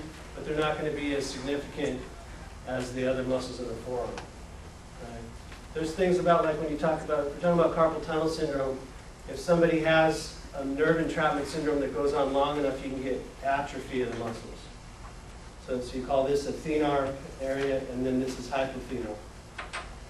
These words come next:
So you're talking about thenar atrophy, okay, or hypothenar, right?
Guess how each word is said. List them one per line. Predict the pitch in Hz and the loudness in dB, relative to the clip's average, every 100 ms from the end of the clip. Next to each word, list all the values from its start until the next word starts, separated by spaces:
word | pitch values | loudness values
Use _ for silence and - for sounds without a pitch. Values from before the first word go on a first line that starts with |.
| - - | -14 -8
So | 143 | -4
you're | 135 | 0
talking | 143 143 151 | 0 0 2
about | 135 127 - - - - - | 4 4 0 -4 -12 -12 -4
thenar | 156 151 139 127 | 0 2 2 2
atrophy, | 123 127 - 123 - 104 - - - - - - - - - | 2 0 -2 -8 -8 -8 -10 -12 -10 -10 -12 -14 -14 -14 -10
okay, | 120 120 120 120 - - - - | -6 -4 -6 -10 -14 -16 -16 -10
or | 113 113 117 | -6 -6 -4
hypothenar, | 131 123 117 123 110 101 95 - - - - - - | -4 -6 -8 -8 -8 -8 -10 -14 -14 -14 -14 -14 -12
right? | - | -10